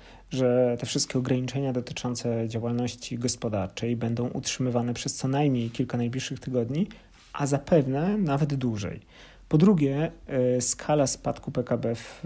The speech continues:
w Polsce będzie większa niż wcześniej zakładano i można nawet teraz, e, stwierdzić, że trzyprocentowa recesja to nie jest już, e, scenariusz, który, e, można byłoby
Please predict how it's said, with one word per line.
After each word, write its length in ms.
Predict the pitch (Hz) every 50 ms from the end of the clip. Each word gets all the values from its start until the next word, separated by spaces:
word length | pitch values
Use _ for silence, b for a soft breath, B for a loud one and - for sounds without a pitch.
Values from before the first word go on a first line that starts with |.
| 123
w 100 | 120 -
Polsce 400 | - - 123 113 104 - - -
będzie 540 | 127 131 123 127 127 120 127 120 120 120 120
większa 420 | 117 127 139 135 131 123 - - 123
niż 160 | 123 117 -
wcześniej 680 | - - 123 113 - - 120 113 113 113 110 113 113
zakładano 640 | 107 113 107 - 110 107 107 104 104 104 110 120 147 B B B B B B B B _
i 60 | - 156
można 460 | 135 139 151 160 160 160 156 139 131
nawet 280 | 135 135 127 127 123
teraz, 640 | - 127 127 123 117 - - - - - - - - - - 67 65 64 64 65 65 65 64 62 64 65 67 67 69 69 - -
e, 40 |
stwierdzić, 680 | 80 - - - - 135 127 117 107 104 113 120 127 131
że 240 | 123 123 123 117
trzyprocentowa 760 | 110 - - 147 139 - 131 - - 131 123 131 123 131 123 120
recesja 560 | 123 117 - - 117 107 - - 123 117 117
to 100 | - 127
nie 120 | 131 131
jest 180 | 131 120 - -
już, 260 | 123 117 - - -
e, 260 | 127 120 120 123 120
scenariusz, 580 | - - - 127 117 120 120 120 120 117 - -
który, 420 | - - 120 113 117 117 120 123 120 - _ -
e, 140 | - 123 117
można 300 | 113 120 127 113 123 120
byłoby 420 | 113 120 120 113 113 117 117 117